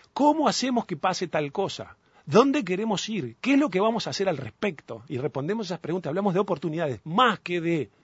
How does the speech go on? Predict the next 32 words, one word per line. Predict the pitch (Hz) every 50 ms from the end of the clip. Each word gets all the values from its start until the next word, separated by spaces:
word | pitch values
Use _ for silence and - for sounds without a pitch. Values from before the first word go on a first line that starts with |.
| _ _ -
la | 131 135
discusión | 156 160 - - 170 147 - 139 170 180 175 175 170
eterna, | 165 165 127 151 165 170 165 156 151 147 147
la | 147 147 156
lenga-lenga | 175 180 180 175 165 170 170 180 185 190 175 156
de | 147 139
la | 139 131 127
pálida | - 165 170 160 156
y | 160
la | 175 196
queja, | - - 294 226 - - 302 320 - - - - - - - _
si | - - 175
hay | 180
un | 180 175 170
imbalance | 160 160 156 151 165 196 208 220 214 - 151
de | 135
tres | 127 - - 185 190 - 202
a | 202
uno, | 226 220 196 190 220 247 233 - _ _ _ _ _ _ _ _ _ _ _ _ -
los | 113 113
sistemas | - 170 - - 240 233 220 - 190
humanos | 175 185 190 202 190 -
se | 175
dirigen | 156 147 147 160 - - 170 165
en | 151
los | 127 -
temas | - 131 123 127 127
que | - 135 120
tratan | - - 98 98 - 117 113 113
todos | - - 113 107 107
los | 101 101 123
días. | 123 117 104